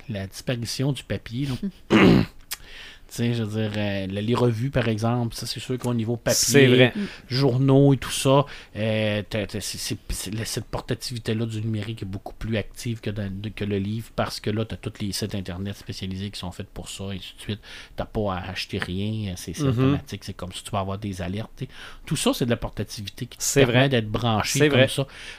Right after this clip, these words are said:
Speaker 1: D'ailleurs, ça, ça, je, je vais conclure avec ça. Est-ce que la prochaine évolution de l'espèce humaine, c'est pas cette fusion de la portativité-là ?
Speaker 3: Une, une autre question.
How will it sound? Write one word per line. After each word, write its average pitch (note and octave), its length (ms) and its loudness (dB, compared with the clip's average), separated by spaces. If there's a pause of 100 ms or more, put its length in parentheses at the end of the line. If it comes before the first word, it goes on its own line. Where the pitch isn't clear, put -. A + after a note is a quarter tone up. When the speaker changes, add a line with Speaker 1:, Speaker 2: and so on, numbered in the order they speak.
Speaker 1:
D'ailleurs, E3+ 240 6
ça, B2 200 2
ça, A#2+ 240 0 (160)
je, A#2 140 0
je A2 120 -4
vais A2+ 100 4
conclure D#3 520 4
avec A2+ 180 0
ça. G#3+ 160 -2 (760)
Est-ce - 180 4
que F3+ 80 4
la C#3+ 140 6
prochaine G#3 500 2
évolution A#2+ 540 2
de B2+ 60 -2
l'espèce - 380 -2
humaine, B2 300 -4
c'est - 140 -6
pas C3 140 -6
cette - 200 -4
fusion D3+ 720 4
de C3 80 6
la A#2+ 100 8
portativité-là ? A#2 880 2
Speaker 3:
Une, C#3+ 180 6 (140)
une F3 220 8
autre F3+ 180 8
question. C3 540 6